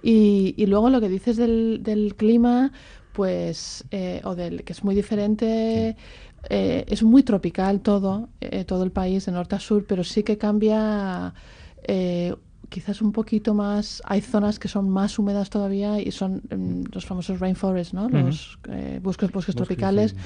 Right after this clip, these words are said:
Speaker 2: sí. Ujú.
Speaker 1: que llueve todo el año y son como parques jurásicos, ¿no? Alucinantes. Hay uno, por ejemplo, en, saliendo de Antananarivo a dos horas o así de viaje en coche.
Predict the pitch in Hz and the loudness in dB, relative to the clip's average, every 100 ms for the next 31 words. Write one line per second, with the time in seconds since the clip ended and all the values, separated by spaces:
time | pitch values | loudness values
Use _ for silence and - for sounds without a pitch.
0 | - 123 98 - 196 185 180 - 190 190 | -10 -8 -8 -2 0 2 2 2 2 2
1 | 202 208 214 226 254 - - - - - | 4 4 4 4 2 -4 -14 -20 -20 -8
2 | 254 - 185 190 185 175 175 190 - 170 | -4 -2 -2 0 -2 -2 -6 -8 -8 -8
3 | 175 - - 165 165 175 185 - 165 175 | -8 -8 -8 -8 -6 -4 -6 -6 -6 -4
4 | 175 175 175 175 180 180 180 196 190 196 | -4 -6 -6 -4 -4 -4 -4 -4 -2 -2
5 | 185 - 190 180 175 185 180 180 180 180 | -2 -4 -6 -6 -6 -6 -4 -4 -4 -4
6 | 180 180 185 196 190 180 180 - 185 180 | -4 -4 -2 -2 -2 -2 -4 -4 -4 -4
7 | 180 175 185 175 175 185 185 185 190 220 | -6 -8 -6 -6 -6 -6 -8 -6 -6 -6
8 | 220 | -8